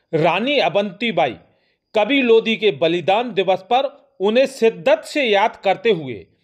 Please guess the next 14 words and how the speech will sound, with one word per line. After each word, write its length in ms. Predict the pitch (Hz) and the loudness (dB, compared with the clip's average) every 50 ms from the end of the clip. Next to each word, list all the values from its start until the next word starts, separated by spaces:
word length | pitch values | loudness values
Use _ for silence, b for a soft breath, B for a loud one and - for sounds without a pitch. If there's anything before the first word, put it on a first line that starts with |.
| _ _ _ _ _ - | _ _ _ _ _ -2
उनकी 360 | 202 226 226 226 - 233 226 | 0 0 0 0 -2 -2 -4
मूर्ति 420 | 185 160 156 175 202 175 - 226 | -2 -2 0 -2 -2 -2 -2 -6
पर 440 | 214 - 262 277 311 294 311 - _ _ _ _ _ _ _ _ _ _ _ _ _ _ _ _ _ _ _ _ _ _ _ - | -2 0 2 2 2 0 -2 -8 _ _ _ _ _ _ _ _ _ _ _ _ _ _ _ _ _ _ _ _ _ _ _ -6
माल्यार्पण 680 | 151 180 196 220 247 254 254 240 226 220 - 226 220 | -4 -2 0 0 2 2 2 2 2 0 0 0 -2
करते 380 | 202 - - 190 214 208 - 269 | 0 0 0 -2 0 2 2 2
हुए 280 | 247 214 220 262 302 | 2 2 2 2 2
पुष्पांजलि 800 | 285 285 - 208 196 - - 220 220 226 208 156 170 175 190 226 | 2 2 0 -4 -4 -4 -4 -4 -4 -4 -2 -2 -4 -4 -4 -4
अर्पित 440 | 240 - 135 131 131 - 220 214 - | -6 -6 -6 -6 -4 -6 -6 -6 -6
की 160 | - 202 214 170 | -6 -4 -4 -4
गई। 240 | 143 135 104 82 - _ _ _ _ _ _ _ _ _ - | -4 -6 -8 -10 -14 _ _ _ _ _ _ _ _ _ -4
हम 200 | - 214 285 302 269 | -2 -2 0 0 0
आपको 320 | 220 220 220 - - 208 | 0 0 0 0 -2 0
बता 320 | 175 - 175 170 202 202 214 | 0 0 0 0 2 2 2
दें, 240 | 196 240 262 269 | 2 2 0 -2